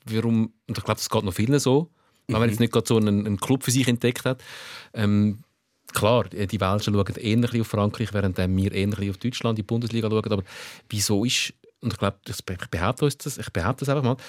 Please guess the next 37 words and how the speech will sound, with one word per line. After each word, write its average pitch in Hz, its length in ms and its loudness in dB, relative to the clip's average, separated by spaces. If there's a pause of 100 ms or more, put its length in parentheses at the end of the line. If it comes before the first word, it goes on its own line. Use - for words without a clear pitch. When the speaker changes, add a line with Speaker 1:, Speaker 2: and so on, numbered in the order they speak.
(140)
Speaker 1:
wieso 107 180 0
ist 127 120 0
uns 147 200 2
der - 100 -4
französische 117 580 -2
Fußball 120 360 -4
ziemlich 123 300 -4
egal? 104 460 -10 (1300)
Speaker 2:
Hm, 127 420 6 (180)
also 120 220 4
ja, 120 160 6
es 127 60 2
ist, - 280 2 (160)
in 127 100 -2
der 123 80 0
Deutschschweiz 151 440 -4
hat 139 120 -2
er 131 60 -4
schon 147 160 -2
nicht 160 120 -4
so - 80 -4
ein 135 340 0
mega 147 200 0
Standing 135 480 0
und 123 80 2
man 127 160 6
muss 143 120 6
schon 156 120 4
sagen, 143 160 4
es 139 100 0
ist 131 140 -2
ein 131 80 4
Unterschied. 147 640 0
Man 113 80 0
sagt 127 240 2
immer, 131 120 2
die, 117 140 -6